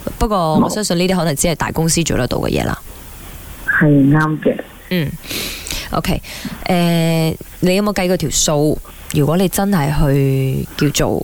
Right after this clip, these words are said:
Speaker 1: 攞呢張文憑去讀書好啦，係用幾多錢啊？
Speaker 2: 呃，大概一個十千咁樣。
Speaker 1: 一萬蚊，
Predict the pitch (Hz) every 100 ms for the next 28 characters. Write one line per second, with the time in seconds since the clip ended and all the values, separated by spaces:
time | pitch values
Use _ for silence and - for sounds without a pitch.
0 | - 151 143 165 180 170 - 139 - -
1 | 156 147 151 - - - - 202 156 165
2 | - - - - - 156 151 143 147 160
3 | 180 - 139 - - - - - - 190
4 | 175 156 147 147 147 151 151 - 156 147
5 | 147 - 170 165 180 - 175 151 143 147
6 | - 127 - - - 175 165 156 151 156
7 | 139 139 139 135 - - - 185 156 -
8 | 143